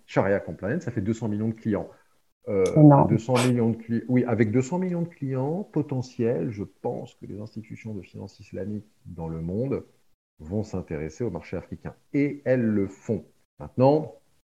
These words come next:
Speaker 1: on sait bien que le niveau de risque de contrepartie en Afrique est plus élevé.
Speaker 2: Tout à
Speaker 1: Ne
Speaker 2: fait.
Speaker 1: serait-ce, ouais,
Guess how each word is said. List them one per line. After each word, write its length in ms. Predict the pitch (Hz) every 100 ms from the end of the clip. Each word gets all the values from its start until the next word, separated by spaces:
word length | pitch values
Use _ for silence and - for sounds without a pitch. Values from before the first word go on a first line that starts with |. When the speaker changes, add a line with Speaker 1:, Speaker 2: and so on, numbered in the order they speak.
| _ _ _
Speaker 1:
on 80 | 92
sait 200 | - 95
bien 340 | 92 107 92 - _ _
que 80 | -
le 100 | 80
niveau 320 | 82 90 95
de 100 | 90
risque 460 | 82 80 135 131 -
de 80 | 73
contrepartie 640 | - 76 82 80 - -
en 100 | 76
Afrique 280 | 73 - 76
est 60 | -
plus 220 | - 80
élevé. 420 | 104 123 180 196 - -
Speaker 2:
Tout 140 | - 165
à 100 | 151
Speaker 1:
Ne 20 |
Speaker 2:
fait. 160 | - 135
Speaker 1:
serait-ce, 400 | 95 107 - - -
ouais, 120 | 92